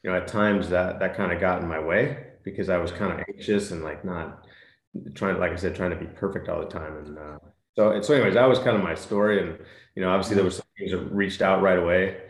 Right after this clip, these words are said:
you know, the Blue Jays being one and Seattle being the other, two teams that I played for that I had built relationships with, with people off the field, you know, in the front office. And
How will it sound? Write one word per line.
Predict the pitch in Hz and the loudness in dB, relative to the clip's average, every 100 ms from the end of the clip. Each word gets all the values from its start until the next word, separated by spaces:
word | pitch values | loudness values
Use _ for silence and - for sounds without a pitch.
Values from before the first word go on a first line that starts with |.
| - - _ | -20 -20 _
you | 92 | -4
know, | 87 87 | -2 0
the | |
Blue | 87 104 | 2 2
Jays | 101 95 92 | 4 4 4
being | 98 95 95 | 2 0 0
one | 92 92 90 | -2 -2 -4
and | 85 | -6
Seattle | 85 95 90 90 | -2 2 4 4
being | 87 87 | 2 -2
the | 85 87 | -2 0
other, | 90 87 87 | 0 -2 -2
two | 110 | -6
teams | - 95 90 | -4 -2 0
that | 82 | -2
I | 80 | -2
played | 87 85 | -4 -4
for | 90 87 85 85 - - | -4 -2 -4 -6 -6 -2
that | 87 | 0
I | |
had | 85 82 | 0 0
built | 92 87 | 2 2
relationships | 87 80 - 87 82 - | 0 -4 -4 -6 -6 -4
with, | 90 80 - | -6 -6 -8
with | 90 87 | -10 -6
people | 101 92 90 | -6 -4 -2
off | 85 82 | -2 -4
the | 87 | -6
field, | - 90 87 | -4 -2 0
you | 85 | -2
know, | 80 | -6
in | 82 | -8
the | 82 | -6
front | 90 85 | -4 -2
office. | 82 82 82 - 80 | -2 -4 -6 -6 -10
And | 80 | -12